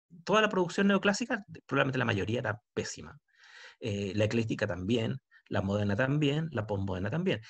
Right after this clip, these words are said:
Pero cuando uno después viendo que en estos periodos sí o sí hay grandes artistas, hay grandes arquitectos,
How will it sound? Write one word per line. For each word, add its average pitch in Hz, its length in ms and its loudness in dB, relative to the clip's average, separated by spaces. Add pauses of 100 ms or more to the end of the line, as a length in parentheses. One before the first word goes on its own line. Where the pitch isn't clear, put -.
(100)
Pero 98 120 -4
cuando 98 200 0
uno 110 100 2
después 104 260 -2
viendo 104 240 -2
que - 80 -2
en 104 60 0
estos 107 180 -2
periodos 117 420 2
sí - 240 0
o 170 80 8
sí 165 360 0
hay 120 160 4
grandes 131 340 4
artistas, 135 640 -4
hay 104 140 0
grandes 127 340 0
arquitectos, 135 560 -6